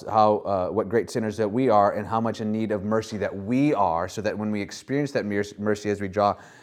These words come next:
near to God, then we are likely to express that mercy to others. I do want us to back up, though, because this passage is flanked by a previous passage, uh, one of my favorite passages in the Bible,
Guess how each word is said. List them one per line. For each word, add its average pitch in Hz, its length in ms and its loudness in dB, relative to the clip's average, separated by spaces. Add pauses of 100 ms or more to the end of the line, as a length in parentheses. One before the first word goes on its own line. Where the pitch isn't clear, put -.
(300)
near 110 320 0
to 104 100 -8
God, 107 420 6
then 104 160 -4
we 104 140 -2
are 98 260 2 (280)
likely 98 400 0
to - 180 -8
express 92 440 -4
that 85 160 -6
mercy 87 420 -6 (420)
to - 240 -8
others. 82 520 -2 (1600)
I 123 100 8
do 170 160 4
want 190 160 8
us 160 80 0
to 127 100 0
back 131 280 6
up, 147 200 6
though, 104 140 4
because 107 400 0
this 156 360 2 (340)
passage 147 480 4
is 110 180 0
flanked 135 460 2
by 120 100 6
a 110 100 4
previous 127 440 -2
passage, 80 480 -8 (500)
uh, 98 220 4
one 120 160 4
of 127 80 4
my 107 100 4
favorite 120 320 0
passages 98 460 -4
in 95 100 -6
the 92 80 -6
Bible, 110 340 -4